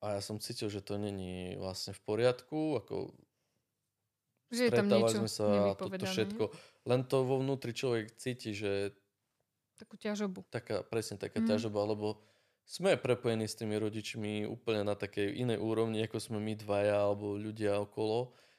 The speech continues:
Speaker 1: S tými rodičmi vlastne to je, to sme, to sme ako keby my,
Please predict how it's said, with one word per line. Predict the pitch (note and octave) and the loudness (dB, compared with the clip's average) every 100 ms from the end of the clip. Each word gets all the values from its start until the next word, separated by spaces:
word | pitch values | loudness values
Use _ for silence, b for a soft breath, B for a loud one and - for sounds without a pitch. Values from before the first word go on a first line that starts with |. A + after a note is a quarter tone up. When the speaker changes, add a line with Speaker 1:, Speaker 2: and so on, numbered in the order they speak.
| b | b
Speaker 1:
S | - - | -16 -10
tými | - A#2 | -4 0
rodičmi | A2+ A2+ A#2 - A#2 | 2 2 -2 -6 -4
vlastne | A2+ A2 A2 A#2 A2 G#2+ - _ _ _ _ _ _ _ _ _ | 0 0 0 -2 -2 -2 -6 _ _ _ _ _ _ _ _ _
to | A#2+ A#2 | -2 2
je, | A2+ A2+ A2+ A2 | 2 2 0 -2
to | A#2+ | -4
sme, | A2+ A#2 A2+ A2+ A2+ A2+ A#2 - _ _ _ _ _ _ _ _ _ _ _ _ _ | -2 0 0 2 2 0 -4 -10 _ _ _ _ _ _ _ _ _ _ _ _ _
to | A2+ | -8
sme | - B2 | -2 -2
ako | A#2+ | -2
keby | B2 B2 | -2 0
my, | B2+ | 0